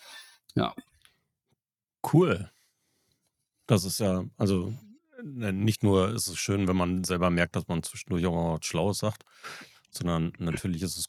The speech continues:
Speaker 2: cool, wenn man andere mit dem, was man sagt, auch noch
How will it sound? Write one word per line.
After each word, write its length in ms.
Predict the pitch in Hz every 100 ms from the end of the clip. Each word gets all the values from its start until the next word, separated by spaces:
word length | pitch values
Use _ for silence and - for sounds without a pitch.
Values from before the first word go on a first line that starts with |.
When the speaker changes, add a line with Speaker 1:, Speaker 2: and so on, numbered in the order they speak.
| -
Speaker 2:
cool, 140 | 98
wenn 80 | 90
man 180 | 87 85
andere 600 | 85 92 90 87 92 131
mit 440 | 123 90 80 - -
dem, 420 | 85 90 113 139 -
was 300 | 82 - - 330
man 220 | 92 82 80
sagt, 380 | 80 82 -
auch 220 | - 82 -
noch 240 | 85 -